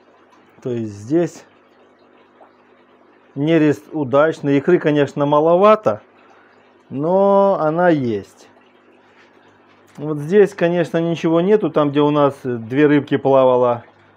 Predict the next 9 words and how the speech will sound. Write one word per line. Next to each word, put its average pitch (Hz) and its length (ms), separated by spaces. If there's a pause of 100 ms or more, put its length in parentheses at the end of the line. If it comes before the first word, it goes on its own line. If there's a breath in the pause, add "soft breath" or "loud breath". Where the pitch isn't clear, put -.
(140)
под 139 200
сеткой. 123 420
Ну, 151 140
там 180 180
я 180 100
посмотрел, 180 680 (480 soft breath)
пару 165 300
икринок 170 500
есть. 123 480